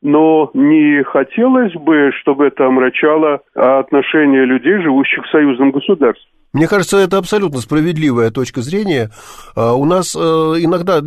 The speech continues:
Speaker 2: есть такое ощущение, что давайте мы как-то за-, заметем какие-то проблемы, которые у нас возникают, под ковер, че-то там не будем говорить. Мне кажется, что вот наш даже опыт, э, в том числе и с вами,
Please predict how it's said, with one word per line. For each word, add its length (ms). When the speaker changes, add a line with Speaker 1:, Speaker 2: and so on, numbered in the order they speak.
Speaker 2:
есть 240
такое 280
ощущение, 500
что 220
давайте 340
мы 100
как-то 240
за-, 200
заметем 460
какие-то 260
проблемы, 500
которые 320
у 20
нас 160
возникают, 500
под 140
ковер, 480
че-то 300
там 180
не 80
будем 220
говорить. 260
Мне 80
кажется, 260
что 180
вот 180
наш 160
даже 240
опыт, 440
э, 140
в 60
том 140
числе 260
и 40
с 80
вами, 360